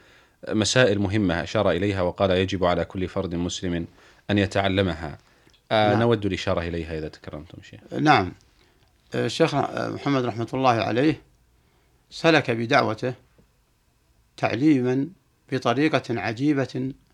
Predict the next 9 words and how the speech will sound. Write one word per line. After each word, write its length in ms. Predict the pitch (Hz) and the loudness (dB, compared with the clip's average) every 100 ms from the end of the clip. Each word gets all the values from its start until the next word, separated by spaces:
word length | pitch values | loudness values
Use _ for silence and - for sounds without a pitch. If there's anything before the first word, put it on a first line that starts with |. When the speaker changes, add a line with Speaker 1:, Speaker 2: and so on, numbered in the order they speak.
| _ _ _ _ _ | _ _ _ _ _
Speaker 2:
تصلح، 460 | - 165 - 113 82 82 _ _ _ _ - - | -6 -4 -2 -4 -6 -14 _ _ _ _ -20 -4
تصلح 520 | 151 156 160 156 117 95 - | -2 0 0 0 -2 -4 -12
للخاص 580 | 123 131 - 139 170 - | -10 -8 2 4 4 2
والعام. 420 | 175 123 101 95 82 _ - | 2 2 0 -8 -10 _ -14
Speaker 1:
نعم. 260 | 98 87 82 _ _ _ _ | -14 -14 -20 _ _ _ _
Speaker 2:
فكان 680 | - 131 180 190 175 165 160 - _ _ _ _ _ _ | -6 0 6 8 8 4 0 -6 _ _ _ _ _ _
يأتي 340 | 151 170 - 139 | 0 0 0 -4
بالمسائل 760 | 123 117 117 151 156 131 131 190 - | -2 -2 -2 0 0 0 -6 -8 -12
مجزأة، 540 | 117 110 123 98 - | -6 0 0 -2 -10